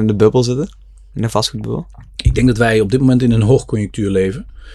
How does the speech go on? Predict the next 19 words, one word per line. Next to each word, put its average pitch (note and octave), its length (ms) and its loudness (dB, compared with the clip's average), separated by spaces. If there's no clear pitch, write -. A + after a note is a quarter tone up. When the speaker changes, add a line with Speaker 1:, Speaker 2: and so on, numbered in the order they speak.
Speaker 2:
Eh, G2+ 260 -4
dus G2 120 -6
dat F#2+ 100 -6
betekent A#2+ 360 -2
eigenlijk G#2+ 360 -2
dat G#2+ 240 -2
je, G#2 300 0
eh, G#2+ 480 -4
ziet B2 440 -2
dat, G#2+ 380 -2
eh, G2+ 360 -2
er, G#2 340 -4
eh, G2+ 180 -2
bijzondere, A2+ 800 4
hè, A#2 120 -4
bijzondere A2+ 500 2
dingen B2 260 2
gebeuren. C3 680 0
Ehm, G#2 300 -6